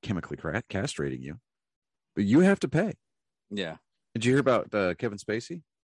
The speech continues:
Speaker 2: Uh, he got off on all his charges.
Speaker 1: No, he did not.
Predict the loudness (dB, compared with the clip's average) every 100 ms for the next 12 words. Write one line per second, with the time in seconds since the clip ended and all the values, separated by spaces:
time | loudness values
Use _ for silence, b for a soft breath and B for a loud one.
0 | _ _ _ _ _ _ _ _ _ 0
1 | 4 6 6 6 4 2 0 -2 0 0
2 | -2 -4 -6 -4 -4 -6 -10 -10 -12 -14
3 | -6 -4 -2 0 2 2 2 0 -2 -2
4 | -2 -4 -12